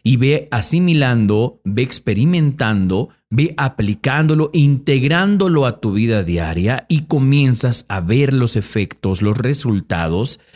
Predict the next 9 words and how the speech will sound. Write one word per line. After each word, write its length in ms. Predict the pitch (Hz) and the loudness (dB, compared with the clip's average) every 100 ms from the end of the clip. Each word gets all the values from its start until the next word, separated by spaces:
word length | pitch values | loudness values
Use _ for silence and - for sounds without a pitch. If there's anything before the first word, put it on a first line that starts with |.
| - | -2
y 100 | 123 | 0
empiezas 360 | 131 120 139 139 | 2 2 0 0
a 60 | |
volverte 400 | 113 110 117 117 | 0 0 -2 -2
experta 500 | 110 - 127 123 123 | -6 -4 -4 -2 -2
o 80 | 110 | -2
experto 580 | 95 - - 110 - - | -2 -4 -2 -2 -2 -2
en 380 | 120 98 95 87 | -2 0 -2 -4
ti. 320 | - 80 - | -4 -6 -8